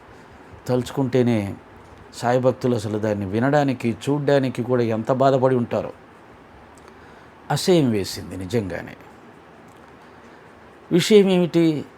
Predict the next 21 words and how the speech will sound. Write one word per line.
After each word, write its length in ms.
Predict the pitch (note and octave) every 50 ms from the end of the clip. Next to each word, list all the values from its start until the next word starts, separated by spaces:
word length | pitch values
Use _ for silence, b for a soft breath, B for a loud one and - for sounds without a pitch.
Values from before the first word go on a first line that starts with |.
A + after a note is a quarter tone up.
| - - - - - -
రాధాకృష్ణ 800 | A#2 A2+ A2+ B2+ C3+ E3 F3 F#3+ F3+ - G3 F#3 - - - F#3+
ఆయి 640 | F#3 F#3 F3+ E3 D3+ D3 D3+ D#3 D#3+ D#3+ E3 D#3+ -
అనే 180 | C3 C#3+ D3
ఒక 200 | C#3 C3 A#2+ A#2+
భక్తురాలు 720 | A2+ G#2 A#2+ A2+ - - G3+ G#3 F#3+ D#3 C3+ C#3 F#3+ G#3+ G#3+ - - - - - - B B B B B B B B - - - - - - - - - - -
బాబా 340 | G2+ A2+ C3 D3+ E3+ G3 G3
యొక్క 280 | F#3 F3 E3 - - C#3
ఘనకీర్తిని 880 | A#2+ G#2 G2 G2+ A#2 B2+ D#3+ E3 - F#3+ G3+ F3+ E3+ - F#3 D#3 C#3
విని, 460 | A#2 G#2+ A2+ A2+ C#3+ F#3 G#3 G#3 G#3+ - - - - - - - - - - - - - - - - - - - - - - - - - - - - - - - - -
పండరీపురం 640 | B2+ A#2+ D3+ F3+ G3 G#3 G3 D3 F3+ E3+ E3 D3+ C#3+
నుంచి 320 | C3+ C3 B2 - - E3
పరిగెత్తుకొని 720 | D3+ - C#3 B2 C#3 D#3 F3+ F3 - E3+ C#3+ D3 C#3+ B2+ B2+
వచ్చి, 220 | A#2+ - - F3
బాబా 400 | D3 A2+ A2+ A2+ B2+ C#3 D#3+ D3+
సేవలో 480 | B2+ - - B2+ C3+ D3+ E3+ D#3+ D#3 C3+
జీవించి, 520 | A2+ G2+ A#2+ C3 C3 C3+ C#3+ C#3 - F3
తన 200 | D#3+ - C#3 B2+
జీవితాన్ని 540 | A#2+ G2 A2+ C3 D#3+ E3 - F3+ D#3+ C#3+ B2+
చరితార్థం 640 | G#2+ - B2 A#2 A#2 B2 D#3 D#3+ D3+ C3 C3 C3+ B2 A#2+
చేసుకోవడానికి 640 | B2 A2+ A2+ - - A2+ G#2 G#2+ G#2+ A2 A#2+ D3 C#3+
వచ్చింది. 420 | C#3+ A#2 - - - - - -